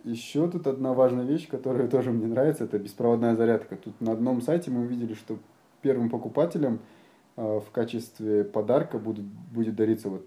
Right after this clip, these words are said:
соответственно, этот чехол с круглым окошком и беспроводное зарядное устройство. То есть, я думаю,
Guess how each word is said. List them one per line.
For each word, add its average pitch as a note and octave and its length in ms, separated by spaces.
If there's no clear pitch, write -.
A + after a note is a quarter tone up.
соответственно, G2+ 480
этот F#2+ 180
чехол D#3+ 340
с F#3 60
круглым D#3+ 360
окошком D3+ 480
и A2+ 160
беспроводное A2+ 500
зарядное G#2+ 340
устройство. G2 500
То - 80
есть, A#2 200
я A#2 100
думаю, C#3 680